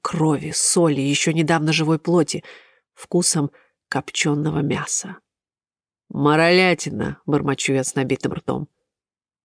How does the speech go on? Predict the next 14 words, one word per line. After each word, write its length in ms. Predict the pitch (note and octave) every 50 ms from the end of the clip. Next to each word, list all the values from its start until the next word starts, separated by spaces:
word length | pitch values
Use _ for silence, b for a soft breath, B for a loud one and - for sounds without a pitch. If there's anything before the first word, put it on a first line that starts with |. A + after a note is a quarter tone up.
| _ _ _ _ -
"Ты 80 | - F3+ F#3
ешь 220 | G3 G#3+ A3 G3+ E3
давай, 420 | D#3 E3 D3+ D#3 - - D3 - _ _ _ _
это 200 | - D#3 D#3 -
самое 380 | F3 - G#3 F#3+ F#3 F#3 F#3+ F#3
то, 160 | - - F#3+
что 220 | F3+ - - F#3 F3+
надо". 380 | F3+ F3+ D#3+ B2+ G#2 G2 - _ _ _ _ _ _ _ _ _ _ _ _ _ _ _ _ _ _ _ _ _ _ _ -
"Это 400 | - E3+ - - E3+ D#3 D#3+ - _ _ _ _ _ -
из 200 | - D3+ - -
питомника?" — 760 | - D3+ - _ - A3 A3+ A3 A3 F#3 D#3 D#3 - - C#3
сомнением 480 | - - - C#3 C#3+ C#3 C3 C#3+ D3 -
спрашивает 540 | - - - B2+ - - - - - -
Ася. 280 | - D3 - - - -